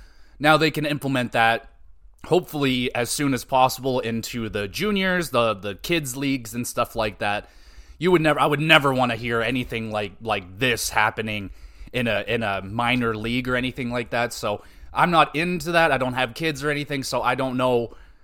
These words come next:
what they're wearing or what the regulations and everything are with that. But hopefully they're implementing, uh, s-,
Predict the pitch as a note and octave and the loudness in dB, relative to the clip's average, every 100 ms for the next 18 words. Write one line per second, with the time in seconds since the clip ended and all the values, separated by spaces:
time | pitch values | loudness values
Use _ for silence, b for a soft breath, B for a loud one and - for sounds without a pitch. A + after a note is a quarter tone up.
0 | b b - C3+ A#2 D3 C3+ C3+ C3+ C3 | b b 0 2 2 0 0 0 2 0
1 | B2+ A2 A2 B2 C3+ - A#2+ A2+ G#2+ - | -2 -4 -2 -2 -2 0 2 2 0 -6
2 | - - - - - C3+ A#2+ A2+ A#2+ A#2+ | -20 -20 -20 -20 -4 0 0 -2 -4 -4
3 | A2+ G#2+ A2 A2+ A2 G#2+ F#2+ A#2 A2+ G#2+ | -6 -6 -6 -6 -8 -6 0 2 2 0
4 | G2 A2 G#2+ G2+ G#2+ A2 E3+ D#3+ D3 B2+ | -2 0 0 -2 -2 0 0 0 0 0
5 | B2+ C3+ C3+ A#2+ A#2+ A2+ A#2+ A2 G2+ G2 | 0 0 -2 -2 -2 -2 -4 -4 -6 -10
6 | b b b b b G#2+ G#2 G2+ G#2 - | b b b b b 0 2 2 -2 -8